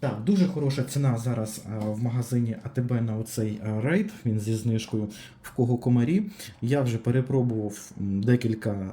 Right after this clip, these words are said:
видів фумігаторів. Хочу сказати, що дійсно оцей рейд від Johnson самий найефективніший. Не знаю, можливо, а, ви користувалися якимись іншими, а,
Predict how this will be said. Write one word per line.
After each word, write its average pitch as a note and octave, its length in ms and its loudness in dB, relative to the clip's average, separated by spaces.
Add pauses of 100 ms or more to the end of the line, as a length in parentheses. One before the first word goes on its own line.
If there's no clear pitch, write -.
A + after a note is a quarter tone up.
видів A2+ 340 4
фумігаторів. A#2+ 760 2
Хочу A#2+ 240 0
сказати, A#2+ 340 -2
що - 140 -4
дійсно B2+ 400 0 (320)
оцей A#2 480 0
рейд D#3 360 2
від A2 180 -2
Johnson A2+ 440 -2
самий D#3+ 500 -4
найефективніший. A2+ 1120 -4 (440)
Не B2+ 100 4
знаю, G#2+ 340 0
можливо, C3 540 0 (280)
а, A2 80 -4
ви A2+ 140 0
користувалися A#2+ 640 -2
якимись A2+ 420 -2
іншими, G3+ 560 6 (380)
а, A2 80 -6